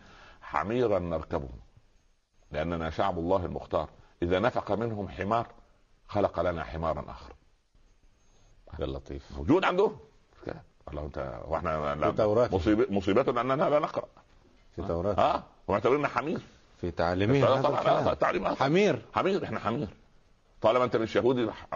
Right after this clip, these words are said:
Speaker 1: أعزك الله، لا حمار. هو كده. وإيه؟ والرك-، للركوب.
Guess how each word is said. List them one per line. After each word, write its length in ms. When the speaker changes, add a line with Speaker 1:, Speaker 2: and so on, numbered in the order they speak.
Speaker 1:
أعزك 360
الله، 200
لا 120
حمار. 220
هو 140
كده. 140
وإيه؟ 320
والرك-، 320
للركوب. 560